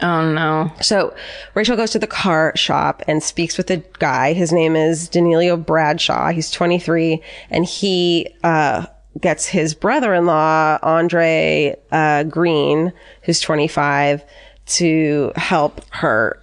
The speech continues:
Speaker 2: as well. She lets them know she needs a bunch of cocaine, fifteen hundred ecstasy pills.
Speaker 1: Oh, no.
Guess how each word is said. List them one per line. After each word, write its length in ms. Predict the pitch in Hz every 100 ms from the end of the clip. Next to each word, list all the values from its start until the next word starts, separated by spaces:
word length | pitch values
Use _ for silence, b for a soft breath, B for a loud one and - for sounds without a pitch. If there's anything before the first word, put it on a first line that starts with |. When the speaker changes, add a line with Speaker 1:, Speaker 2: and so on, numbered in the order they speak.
| - -
Speaker 2:
as 180 | 151
well. 500 | 165 143 127 131 - -
She 260 | - 277
lets 260 | 262 240 -
them 120 | 254
know 200 | 190 170
she 180 | 190 196
needs 540 | 185 175 175 165 - - B B B B B -
a 200 | 160 156
bunch 220 | 190 220
of 60 | 233
cocaine, 680 | 254 233 165 156 165 180 - b b b b
fifteen 520 | - 277 285 - 320 302
hundred 720 | - 240 240 269 202 165 -
ecstasy 640 | 156 - - - 156 156
pills. 720 | - 175 131 123 175 180 - 165
Speaker 1:
Oh, 160 | 170
no. 640 | 160 160 165 165 160 165